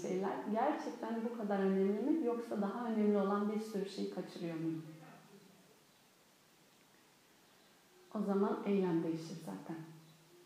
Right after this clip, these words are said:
Eylem değişirse yaşanan hayat deneyim değişir. Derin uykuyu gösteren kol saatleri meditasyon zamanında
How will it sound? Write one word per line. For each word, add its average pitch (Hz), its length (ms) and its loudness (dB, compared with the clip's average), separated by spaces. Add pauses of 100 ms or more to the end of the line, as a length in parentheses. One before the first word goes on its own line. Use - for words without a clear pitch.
(180)
Eylem 185 380 -2
değişirse - 520 -4 (460)
yaşanan 185 440 -2
hayat 180 400 -4
deneyim 165 420 2
değişir. - 560 -10 (1040)
Derin 208 260 4
uykuyu 190 320 0
gösteren 185 560 -4
kol 208 280 -2
saatleri 190 320 -4
meditasyon 208 640 -2
zamanında 185 460 0